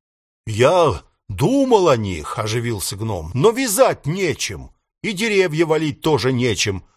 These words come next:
А если у вас скобы есть, да пила с топором, мы же мигом плотики смастерим».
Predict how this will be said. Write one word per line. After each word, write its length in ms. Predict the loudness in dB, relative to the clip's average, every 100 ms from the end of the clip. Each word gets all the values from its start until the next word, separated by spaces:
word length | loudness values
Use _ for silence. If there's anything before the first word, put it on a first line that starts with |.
| _
А 140 | 0
если 320 | 2 2 2 2
у 60 |
вас 220 | 4 4
скобы 400 | 4 2 2 2
есть, 460 | 0 0 0 -2 -8
да 160 | -2 0
пила 360 | 2 4 4
с 100 | 4
топором, 560 | -2 2 4 4 0 -4 _ -2
мы 140 | 2
же 280 | 4 2 0 -12 -6
мигом 680 | -2 0 0 0 4 4 4
плотики 520 | 2 2 2 -8 -8
смастерим». 720 | -4 -4 -2 0 0 -2 -8